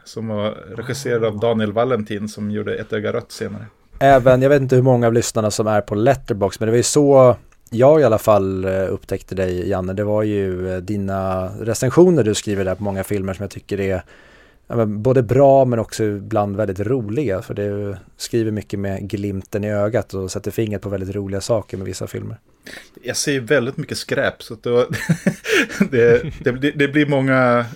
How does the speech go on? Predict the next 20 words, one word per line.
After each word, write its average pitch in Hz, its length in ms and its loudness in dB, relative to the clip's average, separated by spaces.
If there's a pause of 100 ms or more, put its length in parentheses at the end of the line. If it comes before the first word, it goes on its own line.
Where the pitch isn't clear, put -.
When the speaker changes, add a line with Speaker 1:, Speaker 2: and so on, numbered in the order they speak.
(180)
Speaker 1:
Man, 131 140 -8 (1120)
jag 135 200 -6
försöker 160 420 0
väl 143 160 -4
kanske 131 200 0
inte 123 120 -6
vara 117 100 4
rolig, 120 280 2
men 123 100 -2
det 117 100 -6
finns 123 200 -6
som 123 140 -2
ingenting 120 280 -2
seriöst 120 440 -2
att 120 60 -8
säga 117 340 0
om 110 140 -2
vissa 123 260 -2
filmer. 95 420 -4 (420)
<laughs> 131 200 0